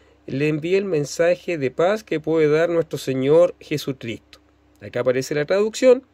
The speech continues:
eh, La Palabra de Dios para Todo, cuya sigla es P D T. Es una Biblia de cartulina, como usted lo puede ver, no de tapa dura. ¿Por qué razón, hermanos? Porque la Liga Bíblica Internacional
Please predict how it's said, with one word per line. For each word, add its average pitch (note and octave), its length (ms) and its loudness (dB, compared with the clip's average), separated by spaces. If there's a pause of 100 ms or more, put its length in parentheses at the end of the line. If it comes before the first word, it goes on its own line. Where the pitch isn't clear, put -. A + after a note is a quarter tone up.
(680)
eh, B2 300 0
La B2+ 160 0
Palabra D3+ 320 4
de E3 80 6
Dios E3+ 180 -2
para G#3+ 240 0
Todo, F3 380 0
cuya A#3 300 -2
sigla F3+ 380 0
es G3 180 -2
P F#3 420 -2
D C#3+ 380 -4 (100)
T. G2 220 -10 (720)
Es A#3 320 4
una E3+ 260 0
Biblia F#3+ 480 -4
de D#3 280 -8
cartulina, E3 760 -4
como C3 160 -6
usted B2+ 220 -4
lo C3 100 -2
puede F#3+ 240 0
ver, F3 300 -4
no A#2 140 -8
de B2 120 -2
tapa D#3+ 300 -2
dura. F#3 360 0 (440)
¿Por E3+ 200 -2
qué G3+ 140 -2
razón, G#3+ 380 -4
hermanos? A3+ 420 -4
Porque F#3 460 0
la C#3 160 2
Liga G3+ 320 0
Bíblica G#3 560 -4
Internacional F3 760 -4